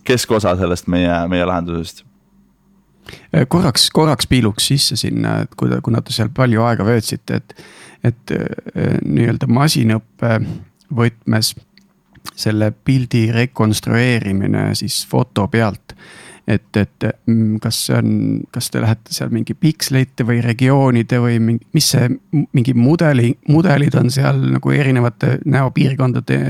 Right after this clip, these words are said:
Speaker 2: ma ei tea, imiteerimiseks või kuidas see on tehtud?
Speaker 1: Me kasutame näotuvastust. Et see on nagu, näotuvastus, äh, genereerib nagu mingisuguse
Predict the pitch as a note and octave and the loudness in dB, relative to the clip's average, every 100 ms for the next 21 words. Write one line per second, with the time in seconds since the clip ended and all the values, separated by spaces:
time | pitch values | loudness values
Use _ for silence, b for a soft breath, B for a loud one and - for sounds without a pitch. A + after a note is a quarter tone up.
0 | C#3 B2+ - _ _ _ D#3 C3 C#3 C3 | -4 -6 -10 _ _ _ -6 -4 -2 0
1 | C3+ - C3+ A#2 A#2 C3 - C#3 E3 C#3+ | 0 2 2 2 0 -2 -4 -2 0 0
2 | C3+ - - C3+ B2+ B2+ - - D3+ - | -2 -2 -2 -2 -2 -4 -6 -8 -10 -12
3 | b b b b b b b b b b | b b b b b b b b b b
4 | B2+ D3+ B2+ A#2 A2 G#2+ B2 A#2 A2 G2 | -4 -4 -2 -2 0 0 0 0 0 -2
5 | - - - - _ - - G2 F#2+ F#2+ | -4 -12 -14 -20 _ -20 -4 0 0 -2
6 | A2 G#2 G2 F#2+ F2+ F#2 F2+ E2+ A2+ A2 | -2 0 0 0 0 0 0 -2 0 0
7 | G#2+ G#2 G2+ F#2+ - G#2 F#2 F2+ F2 F#2 | 0 -2 -4 -8 -4 -2 0 0 -2 -4
8 | - G#2 G2+ G#2 F#2+ - F2+ F#2 F#2 G2 | -4 -2 0 0 0 -2 -4 -2 -2 -2
9 | F#2 F#2 F2+ F#2 | 0 -2 -2 -2